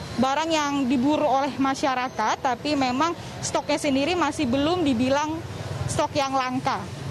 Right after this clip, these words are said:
Face shield yang dijual di pasar toko, di Pasar Pramuka Jakarta Timur ini memang beragam dari segi harga dan juga dari bentuknya.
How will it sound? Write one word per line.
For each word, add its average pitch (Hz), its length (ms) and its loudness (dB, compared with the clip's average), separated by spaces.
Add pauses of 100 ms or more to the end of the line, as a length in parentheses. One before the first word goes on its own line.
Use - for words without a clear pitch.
Face 330 320 0
shield 508 80 2
yang 359 160 2
dijual 294 240 0
di 285 80 -2
pasar 294 400 -2
toko, 311 560 0 (560)
di 247 80 2
Pasar 320 480 0 (840)
Pramuka 294 460 2
Jakarta 277 320 0
Timur 277 240 2
ini 277 240 0
memang 302 400 2
beragam 262 720 0
dari 226 240 0
segi 233 320 -2
harga 330 500 2
dan 269 60 2
juga 254 240 0
dari 254 320 0
bentuknya. 254 640 0